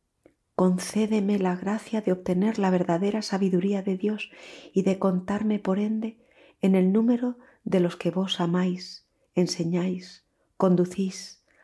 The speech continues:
alimentáis y protegéis como a hijos y esclavos vuestros. Oh Virgen fiel, hacedme en todas las cosas tan perfecto discípulo,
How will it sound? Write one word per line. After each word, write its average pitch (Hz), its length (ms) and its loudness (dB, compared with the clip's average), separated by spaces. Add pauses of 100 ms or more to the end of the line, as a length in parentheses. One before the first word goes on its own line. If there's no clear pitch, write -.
alimentáis 180 680 0
y 240 40 2
protegéis 214 680 0
como 180 300 2
a 165 100 2
hijos 233 400 -2
y 190 40 2
esclavos 170 500 0
vuestros. - 680 -10 (1000)
Oh 175 180 0
Virgen 180 480 0
fiel, 180 480 -4 (920)
hacedme 180 600 0
en 165 160 -2
todas 208 480 -4
las 196 200 -4
cosas 180 520 -6 (440)
tan 214 240 0
perfecto 214 560 -4
discípulo, 185 760 -4